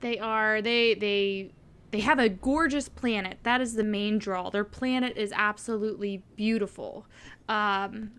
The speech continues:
and it's been protected for so long, and these people have come in to make it a resort-style living, and they keep trying to get the lizard people to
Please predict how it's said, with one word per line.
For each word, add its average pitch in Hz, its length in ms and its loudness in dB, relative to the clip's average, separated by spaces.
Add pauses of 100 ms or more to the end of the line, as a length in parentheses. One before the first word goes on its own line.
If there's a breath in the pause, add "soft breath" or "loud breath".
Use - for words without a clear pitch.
(120)
and 226 180 0
it's 196 100 -8
been 226 160 0
protected 262 540 -2
for 254 140 -4
so 269 240 -4
long, 214 500 2
and 190 180 -6
these 208 180 -4
people 285 320 -4
have 220 200 -6
come 247 280 -2
in 220 360 -4
to 220 180 -6
make 202 240 0
it 202 140 -4
a 190 60 -6
resort-style 208 1080 -2
living, 262 460 -4 (480 loud breath)
and 226 280 2
they 214 120 2
keep 330 320 -6
trying 285 320 0
to 254 80 -2
get 247 160 -4
the 233 80 -6
lizard 233 380 -4
people 226 400 -2
to 214 840 -2